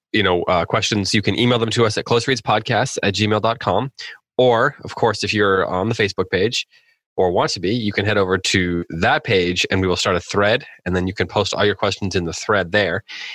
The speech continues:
and we will, uh, use that as kind of a, as a guideline. We'll try to get through as many as we can,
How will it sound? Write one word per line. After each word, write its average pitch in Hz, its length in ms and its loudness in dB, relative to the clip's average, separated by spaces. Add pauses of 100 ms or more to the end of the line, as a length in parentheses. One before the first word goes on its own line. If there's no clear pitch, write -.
(180)
and 87 220 0
we 87 120 0
will, 82 460 2
uh, 82 180 -2
use 92 300 0
that 82 300 0
as 78 160 -4
kind - 160 -6
of 76 80 -2
a, 76 120 -4 (140)
as 85 140 -6
a 85 40 -4
guideline. 80 500 -4 (460)
We'll - 60 2
try 156 100 2
to 147 60 2
get 147 140 2
through 143 100 4
as 120 80 2
many 123 220 4
as 113 100 0
we 113 80 0
can, 131 400 -2